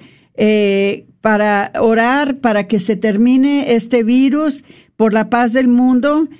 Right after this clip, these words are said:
y para que la Santísima Virgen esté con nosotros durante las elecciones, eh, y muy especialmente, eh, para elegir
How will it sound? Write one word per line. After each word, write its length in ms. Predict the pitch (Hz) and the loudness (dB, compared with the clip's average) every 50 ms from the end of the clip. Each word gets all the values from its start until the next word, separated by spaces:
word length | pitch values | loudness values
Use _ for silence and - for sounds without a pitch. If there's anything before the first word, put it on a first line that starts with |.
| _ _ _ _ | _ _ _ _
y 120 | - 254 - | -2 -2 0
para 240 | 269 262 254 254 | 0 0 0 0
que 120 | 254 269 262 | -2 -2 0
la 140 | 254 254 220 | 0 0 0
Santísima 800 | - 262 254 233 220 233 285 269 277 - 311 285 277 269 254 240 | 0 0 0 0 0 0 0 0 0 0 0 2 2 2 0 0
Virgen 480 | 233 285 294 302 285 - - 269 226 | 0 2 2 0 0 0 0 0 0
esté 260 | 214 202 - 247 240 | 0 0 0 -2 -2
con 160 | 240 254 254 247 | 0 0 0 0
nosotros 600 | 254 240 - - 269 269 254 262 247 214 196 175 | 0 -2 0 0 0 0 0 -2 -2 -4 -2 -2
durante 580 | 190 214 208 214 214 220 220 247 254 254 233 240 - - _ _ | -2 0 0 0 0 0 0 0 0 -2 -2 -4 -8 -16 _ _
las 340 | - 208 214 220 220 - - - | -2 0 0 0 0 -2 -4 -2
elecciones, 1160 | - 220 214 208 214 208 - - - - 240 240 240 233 226 220 226 240 247 233 - - - _ _ _ _ _ _ _ - | -2 0 2 2 0 0 -2 -4 -4 -2 0 0 2 2 0 0 0 0 0 -2 -4 -10 -16 _ _ _ _ _ _ _ -6
eh, 560 | - 202 214 208 208 202 196 196 196 196 - - - | -2 0 0 2 2 0 0 0 -2 -2 -4 -4 -2
y 180 | - 220 214 | 0 2 2
muy 280 | 214 214 214 220 226 233 | 2 2 2 2 2 0
especialmente, 1600 | 240 233 240 247 - - - 233 220 214 208 214 247 247 247 - - - - - 208 214 214 233 233 233 226 247 269 285 269 277 - - _ _ _ _ _ _ _ _ _ _ | -2 -2 -2 -4 -2 -2 0 0 0 0 0 0 0 0 -2 -4 -6 -8 -4 0 0 2 2 2 2 0 0 0 -2 -2 -2 -4 -8 -16 _ _ _ _ _ _ _ _ _ _
eh, 360 | - 214 208 202 196 196 - - | -4 -2 0 -2 -2 -4 -6 -6
para 260 | - 214 196 196 196 | -4 -2 0 0 0
elegir 880 | 196 196 196 208 208 180 - - 269 277 277 285 294 285 285 269 240 214 | 0 0 0 0 0 -2 -2 0 2 2 2 2 0 -2 -4 -4 -6 -8